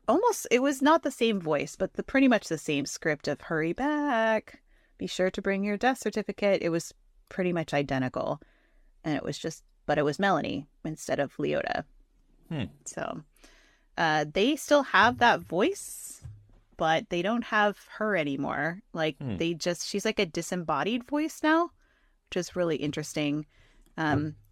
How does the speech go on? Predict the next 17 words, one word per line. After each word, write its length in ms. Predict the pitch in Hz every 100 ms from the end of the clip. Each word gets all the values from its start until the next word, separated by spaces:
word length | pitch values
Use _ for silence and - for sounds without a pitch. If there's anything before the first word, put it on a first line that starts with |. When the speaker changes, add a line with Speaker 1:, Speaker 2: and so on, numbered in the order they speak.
| -
Speaker 1:
they 120 | 180
do 200 | 165 170
have 340 | 156 156 156 -
photos, 840 | - - 180 170 160 151 - - -
uh, 260 | 151 143 139 -
and 320 | 143 143 - 165
wine, 480 | 165 160 156 - -
old 260 | 175 170 147
dusty 360 | 165 - 165
wine 280 | 151 165 160
glasses 440 | 156 160 - 151
and 100 | 160
old 160 | 151 143
flowers 580 | - 156 151 151 147 -
on 100 | 143
top 200 | 165 160
of 160 | 147